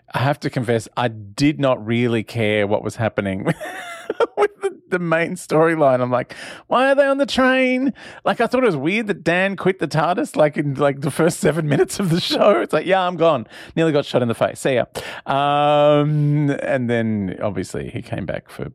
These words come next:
group therapy. Uh, <laughs> uh, the Master as Rasputin was chef's kiss, although I could have done with a longer Boney M dance sequence. I know.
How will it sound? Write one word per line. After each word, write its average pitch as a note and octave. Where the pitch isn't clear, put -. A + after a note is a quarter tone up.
group -
therapy. -
Uh, C#3
<laughs> -
uh, C3
the C3
Master C#3+
as B2
Rasputin A#2+
was G#2+
chef's -
kiss, -
although A#2+
I A#2+
could C#3
have C3
done A#2+
with A2
a A#2
longer B2
Boney A2
M G#2
dance G#2+
sequence. G2+
I B2+
know. A2